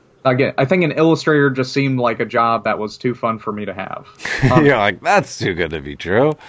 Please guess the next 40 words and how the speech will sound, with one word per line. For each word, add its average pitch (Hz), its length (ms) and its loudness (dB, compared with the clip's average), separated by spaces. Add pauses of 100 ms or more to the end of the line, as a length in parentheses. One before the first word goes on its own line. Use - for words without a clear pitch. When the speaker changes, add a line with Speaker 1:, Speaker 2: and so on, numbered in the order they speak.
(100)
Speaker 1:
Yeah, 208 260 0
yeah, 180 200 4
no, 170 220 0
for 185 180 -2
sure, 220 420 -2
for 190 160 -8
sure. 202 300 -2
I 139 60 -2
was 143 120 -6
just 160 180 -8
like, 151 160 0
"Oh, 196 140 4
yeah, 151 300 0
I 123 40 0
mean, 135 160 -6
like, 127 260 -6 (400)
graphic 131 340 -2
design, 156 360 -2
that's, 131 200 -2
like, 143 220 -2 (360)
that's 113 280 -6
the 139 100 -2
way 143 200 2
people 156 320 -4
get 175 180 -2
in, 180 180 -2
I 131 100 2
guess, 135 400 0
and 113 100 -6
they, 117 200 -4
they 120 200 -4
make 135 240 0
it 151 60 0
work." 151 420 0
So, 123 460 2 (360)
um, 113 380 0 (760)
but 127 300 2
I 139 100 0
just, 151 240 -2
like, 139 260 0